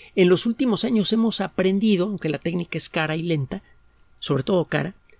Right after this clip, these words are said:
a crear microhígados humanos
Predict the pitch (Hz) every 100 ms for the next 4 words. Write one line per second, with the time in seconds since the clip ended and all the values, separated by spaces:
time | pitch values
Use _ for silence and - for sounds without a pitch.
0 | _ _ - 170 - 185 202 214 - 180
1 | 175 - 160 170 208 214 185 165 - 160
2 | 156 143 175 -